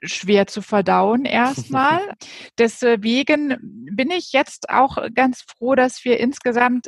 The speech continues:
Speaker 1: hier erstmal zum Ende kommen und freue mich aber über, äh, einen weiteren Austausch mit dir, weil ich
Speaker 2: Gerne.
Speaker 1: Du noch ganz, ganz viel zu sagen hast und, ähm, bin da auch sehr, sehr neugierig drauf und möchte natürlich auch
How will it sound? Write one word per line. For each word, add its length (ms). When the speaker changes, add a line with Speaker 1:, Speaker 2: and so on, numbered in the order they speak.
Speaker 1:
hier 280
erstmal 260
zum 140
Ende 320
kommen 280
und 220
freue 500
mich 280
aber 520
über, 300
äh, 560
einen 260
weiteren 440
Austausch 480
mit 180
dir, 240
weil 200
ich 140
Speaker 2:
Gerne. 240
Speaker 1:
Du 60
noch 140
ganz, 220
ganz 180
viel 140
zu 180
sagen 420
hast 400
und, 400
ähm, 460
bin 160
da 140
auch 120
sehr, 220
sehr 100
neugierig 540
drauf 400
und 120
möchte 400
natürlich 520
auch 220